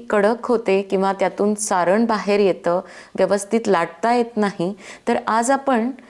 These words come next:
अगदी सोप्या पद्धतीने ही तिळगुळाची पोळी करणार आहोत आणि मी आज इथे तीन पद्धती सांगितल्या आहेत. तुम्हाला जी पद्धत सोपी वाटते त्याने तुम्ही करू शकता. अगदी पहिल्यांदाच जरी बनवत असाल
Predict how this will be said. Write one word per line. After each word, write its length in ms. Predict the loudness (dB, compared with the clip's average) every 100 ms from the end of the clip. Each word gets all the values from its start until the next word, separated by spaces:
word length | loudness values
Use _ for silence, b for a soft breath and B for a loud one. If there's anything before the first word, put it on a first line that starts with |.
| B
अगदी 320 | -8 -2 -2
सोप्या 600 | 0 2 0 0 -2 0 0
पद्धतीने 600 | 0 0 -2 0 0 2
ही 160 | 0 2
तिळगुळाची 460 | 2 4 2 0 -2
पोळी 280 | 2 2
करणार 420 | 2 0 2 2 0
आहोत 420 | 0 0 -2 -4 -6
आणि 200 | -2 2
मी 240 | 2 2 0
आज 240 | -2 -2
इथे 300 | -4 0 0 0 B B B 2
तीन 200 | 2 4
पद्धती 460 | 0 0 0 0
सांगितल्या 560 | 0 0 2 2 2 -2
आहेत. 280 | 0 -2 -2 B B B
तुम्हाला 260 | 0 2 2
जी 200 | 2 0
पद्धत 440 | 2 0 2 -2
सोपी 320 | 0 -2 0 0
वाटते 380 | 2 0 -2
त्याने 280 | 0 2 0
तुम्ही 300 | 2 2 2 0 -2
करू 200 | 2 2
शकता. 440 | 2 -4 -2 -6 -6 B B B
अगदी 260 | -4 -2 -2
पहिल्यांदाच 800 | 0 0 2 2 2 2 2 2
जरी 140 | 2
बनवत 460 | 2 0 2 0 -2
असाल 360 | -2 -2 -2